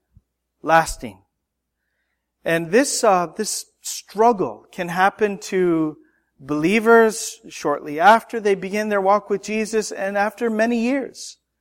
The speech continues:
It can happen to the immature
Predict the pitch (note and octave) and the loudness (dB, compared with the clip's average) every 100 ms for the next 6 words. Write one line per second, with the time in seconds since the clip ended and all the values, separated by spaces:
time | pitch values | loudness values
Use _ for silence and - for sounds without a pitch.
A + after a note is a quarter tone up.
0 | _ _ _ _ D3 - F3 F3 G3 - | _ _ _ _ -8 -4 -2 0 0 0
1 | G#3 G3+ G3+ G3 F#3+ F#3+ _ _ _ D3+ | -2 -2 -4 -2 -4 -8 _ _ _ -6
2 | C4 G#3 A3+ - A#3 A#3 A#3 A3 | -2 0 0 2 4 4 2 -2